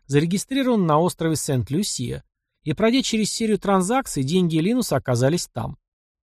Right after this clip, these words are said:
Отследить их теперь не было никакой возможности.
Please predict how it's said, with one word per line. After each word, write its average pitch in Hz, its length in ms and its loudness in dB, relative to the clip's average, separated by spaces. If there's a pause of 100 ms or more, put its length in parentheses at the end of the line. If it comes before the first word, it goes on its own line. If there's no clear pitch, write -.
Отследить 147 520 0
их 202 80 -4
теперь 143 280 -2
не 135 160 4
было 135 160 2
никакой 135 340 2
возможности. 123 800 -2